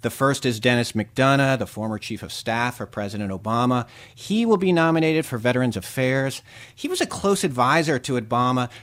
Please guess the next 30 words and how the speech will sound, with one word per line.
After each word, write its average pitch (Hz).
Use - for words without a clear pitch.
during 135
some 147
of 131
his 113
key -
foreign 139
policy 139
decisions. 156
Now, 127
the 113
second 175
is 120
Susan 110
Rice. 139
Biden 139
picked -
her 175
to 139
lead 123
the 113
Domestic 104
Policy 165
Council 156
at 147
the 151
White 143
House. 147
Rice 180
actually 151
is 131